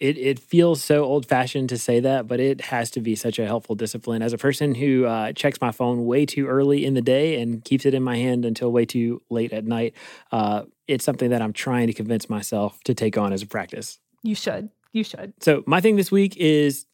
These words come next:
Speaker 1: about libraries. Imagine that. So, you know, one of the things we talk about at the R L C all the time, we're just big readers. We love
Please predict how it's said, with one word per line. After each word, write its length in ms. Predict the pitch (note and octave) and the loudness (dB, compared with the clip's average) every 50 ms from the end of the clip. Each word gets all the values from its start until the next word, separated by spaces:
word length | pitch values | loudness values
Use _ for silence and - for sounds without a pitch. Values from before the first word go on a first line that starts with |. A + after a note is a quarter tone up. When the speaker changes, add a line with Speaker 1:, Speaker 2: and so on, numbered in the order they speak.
| _ _ | _ _
Speaker 1:
about 300 | - C#3 C#3 D3 C3 B2 | 0 2 2 2 0 0
libraries. 600 | A#2+ A#2 C3 C3+ B2 A#2+ A2+ - - E3 E3 - - | -2 0 0 0 0 -2 -4 -4 -6 -8 -8 -6 -4
Imagine 380 | D3 C3+ B2+ C3 B2+ B2+ A#2+ | 0 2 2 2 2 0 0
that. 260 | A2+ G#2 G#2 - - | 0 -2 -4 -10 -10
So, 320 | - - D3+ C#3+ C3+ C3+ C3+ | 0 4 4 4 6 4 4
you 100 | C3+ C#3 | 2 2
know, 80 | C3+ | 2
one 140 | C3 E3 F3+ | 2 2 2
of 80 | F3 D#3 | 2 2
the 40 | E3+ | 0
things 120 | D#3 D3 | 2 4
we 100 | D#3 D3 | 2 2
talk 160 | C#3 D3+ C#3 | 2 2 0
about 340 | C3+ C3+ B2+ B2+ B2+ - - | 2 0 0 0 -2 -6 -6
at 300 | - C#3 C3 B2+ - - | -4 -2 -2 -2 -4 -2
the 140 | - C#3+ C3 | 0 0 2
R 80 | C3 | 2
L 40 | B2+ | 0
C 160 | A#2 - C3+ | 0 2 2
all 60 | C3 B2 | 2 2
the 80 | A#2+ | 2
time, 160 | - C3 B2+ | 2 0 2
we're 220 | B2+ C3+ B2+ B2+ B2+ | 2 2 2 2 0
just 400 | A2+ B2+ C#3+ C#3 - C3+ B2 A2+ | -2 -2 -4 -4 -2 -6 -2 2
big 360 | A#2+ B2 D#3+ D#3+ D#3 D3 C#3 - | 4 4 6 4 2 0 -4 -10
readers. 500 | B2 A2+ A2+ B2 C3 B2 A2 G2 G2 - | -10 -4 -2 0 2 2 0 -2 -4 -4
We 100 | - B2 | -2 -2
love 440 | A#2 A2+ B2 B2+ C#3 C#3 B2 A#2+ | 0 0 2 2 2 0 -2 -4